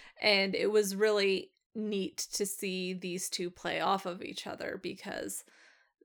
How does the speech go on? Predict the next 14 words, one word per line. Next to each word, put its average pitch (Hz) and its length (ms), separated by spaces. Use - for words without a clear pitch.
that 202 380
actor 185 260
has 196 240
so 202 140
much 190 200
gravitas. 190 380
I - 60
wish 233 160
I 208 80
knew 190 120
his - 200
name. - 400
And 185 640
it 185 240